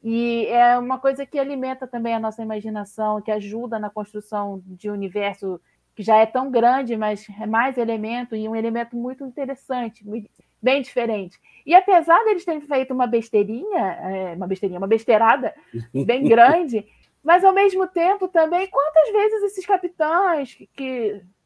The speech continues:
Speaker 1: arrotam a primeira diretriz no café da manhã, eles também não fizeram várias besteiras em cima da primeira diretriz, pisotearam a pobre coitada <laughs> e, e, e tal, entendeu? Eles são crianças que estão aprendendo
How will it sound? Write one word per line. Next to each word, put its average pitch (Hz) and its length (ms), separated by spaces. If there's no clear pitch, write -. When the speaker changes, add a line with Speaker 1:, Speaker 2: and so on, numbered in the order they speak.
Speaker 1:
arrotam 233 640
a 220 120
primeira 233 400
diretriz 220 520
no 214 80
café 214 260
da 208 120
manhã, 214 520
eles 339 280
também 427 300
não 427 100
fizeram 392 580
várias 370 400
besteiras 277 640
em 240 80
cima 240 220
da 233 80
primeira 233 300
diretriz, 233 600
pisotearam 262 960
a 254 60
pobre 240 240
coitada 226 800
<laughs> 269 960
e, 269 120
e, 247 800
e 226 80
tal, 233 360
entendeu? 214 320
Eles 254 220
são 330 140
crianças 320 500
que - 80
estão 302 140
aprendendo 277 540